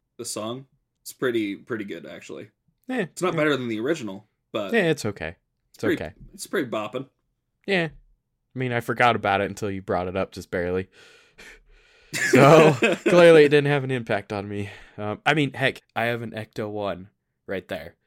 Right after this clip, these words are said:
Speaker 2: So, it, clearly it's made an impact on me. And I mentioned the proton pack in the first episode, so,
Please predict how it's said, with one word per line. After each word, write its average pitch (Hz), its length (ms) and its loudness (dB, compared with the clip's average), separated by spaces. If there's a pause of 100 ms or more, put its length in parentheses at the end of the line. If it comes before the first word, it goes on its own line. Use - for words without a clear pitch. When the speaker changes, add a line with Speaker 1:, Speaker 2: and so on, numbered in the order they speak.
(120)
Speaker 2:
So, 95 480 -4 (1040)
it, - 140 -20 (280)
clearly 127 460 -2
it's 107 160 -8
made 107 160 -6
an 98 120 -8
impact 95 460 -8
on 92 140 -10
me. 95 140 -12
And 160 240 0
I 147 80 0
mentioned 147 360 -6
the 139 60 -8
proton 139 420 -4
pack 110 240 -6
in 117 40 -12
the 113 80 -10
first - 280 -6
episode, 98 480 -8
so, 104 440 -2